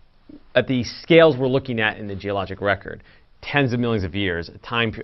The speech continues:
a time span that's just unfathomable pretty much to human experience, you can eventually recover that diversity as speciation event after speciation event after species, speciation event kicks in and eventually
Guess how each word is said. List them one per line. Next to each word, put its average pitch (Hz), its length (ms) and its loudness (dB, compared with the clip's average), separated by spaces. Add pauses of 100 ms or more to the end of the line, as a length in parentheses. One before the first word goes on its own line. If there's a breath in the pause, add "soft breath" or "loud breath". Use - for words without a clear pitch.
a 104 80 -4
time 117 340 -2
span 107 260 -2
that's 92 160 -8
just - 280 -8 (180)
unfathomable 95 580 -2
pretty 87 220 -10
much - 240 -12
to 85 240 -10
human 87 280 -10
experience, 143 640 2 (1160 soft breath)
you 117 260 -2
can 110 160 -2
eventually 101 1040 -2 (540)
recover 107 540 0
that 104 200 2
diversity 92 840 -4 (260 loud breath)
as 87 300 -10
speciation 107 720 -4
event 101 180 -6
after 92 200 -14
speciation 98 640 -6
event 95 220 -6 (100)
after - 120 -20
species, 95 460 -10 (240)
speciation 101 520 -8
event 98 280 -8
kicks - 280 -8
in 98 140 -4
and 90 100 -8
eventually 87 640 -8